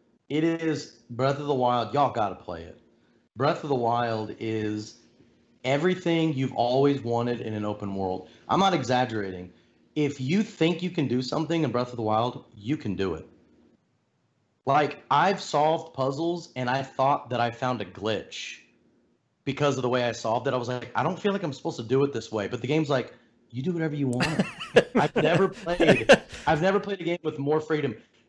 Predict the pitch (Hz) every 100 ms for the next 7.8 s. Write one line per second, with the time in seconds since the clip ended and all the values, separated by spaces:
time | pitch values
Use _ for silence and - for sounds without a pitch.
0 | - 160 151 139 - 165 247 294 233 220
1 | 202 - 170 156 156 147 131 117 104 98
2 | 95 95 - _ _ - - - 120 117
3 | 117 113 110 110 - _ _ - 180 214
4 | 170 143 113 113 - - - 117 117 107
5 | 95 - 92 82 - - 151 139 135 -
6 | _ _ _ _ _ _ _ _ 131 156
7 | 247 262 214 147 170 170 165 165